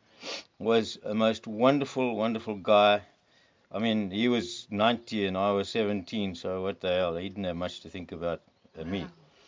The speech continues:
Speaker 1: But he was the most amazing guy. He fought in the Boer War and he did all sorts of things. He came to South Africa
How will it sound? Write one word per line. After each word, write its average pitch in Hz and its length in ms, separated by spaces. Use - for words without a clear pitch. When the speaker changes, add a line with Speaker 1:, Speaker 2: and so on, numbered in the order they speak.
Speaker 1:
But 110 120
he 117 80
was 117 180
the 113 80
most 113 260
amazing 127 440
guy. 127 300
He - 160
fought 110 260
in 113 80
the 104 80
Boer 104 320
War 110 380
and 92 100
he 90 80
did 101 180
all 107 140
sorts 110 240
of 101 80
things. 101 180
He 87 60
came 120 220
to 110 100
South 113 280
Africa 113 440